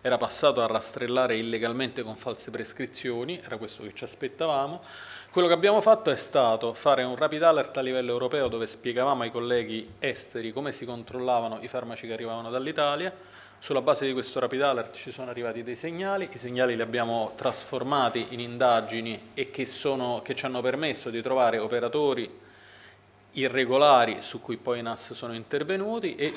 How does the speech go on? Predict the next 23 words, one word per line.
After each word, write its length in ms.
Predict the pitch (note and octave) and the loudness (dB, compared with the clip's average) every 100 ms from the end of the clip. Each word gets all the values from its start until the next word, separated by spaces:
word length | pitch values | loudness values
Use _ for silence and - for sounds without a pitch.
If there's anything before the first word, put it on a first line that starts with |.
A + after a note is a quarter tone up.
| B2 | -6
di 120 | C3+ | 2
dare 480 | C#3+ B2+ A#2 A#2 - | 6 6 6 2 -4
un 160 | C#3 C3 | -10 -8
segnale 560 | - C#3+ D#3 B2+ A#2 | -6 -2 0 2 2
alla 200 | A2+ B2 | 2 2
rete 320 | C3+ D3 E3 | 2 0 0
estera 360 | D#3 D#3+ E3 B2+ | 0 0 0 0
che 180 | A#2 A2+ | 0 -4
di 140 | B2+ | -6
lì 140 | C#3 F3+ | -2 -2
in 80 | |
avanti, 500 | D3+ D3 C3 B2+ - | 2 2 2 0 -4
dal 180 | D3 A#2+ | -2 -2
duemiladiciannove, 1000 | A#2+ B2+ C3 B2 A#2+ C#3 C#3 A2+ A#2+ C#3 | -4 -4 -2 -2 -6 -8 -4 -2 -2 -2
ha 180 | - C#3+ - | 0 0 0
iniziato 480 | C#3 - E3+ C#3 | -8 -6 -2 -2
sistematicamente 1040 | - - F3+ - D#3 D3 D3 F3 F#3+ F#3 - | -2 -8 -8 -4 -4 -2 -2 -4 -4 -6 -8
a 80 | - | -8
segnalarci 640 | D3 C#3 C#3+ C3+ - - | -10 -6 0 0 0 -6
ogni 180 | D3+ C#3+ | -6 -2
anomalia 460 | C3+ B2+ C3 B2+ | -2 -2 -2 0
dell'esportazione. 1000 | A#2+ B2 - - A#2+ A#2 - - A2 A#2+ - - - - - | -2 -4 -8 -10 -8 -8 -10 -12 -12 -14 -18 -18 -18 -16 -2
Quindi 580 | - D#3+ B2 A#2+ - - | 4 4 4 -2 -4 -14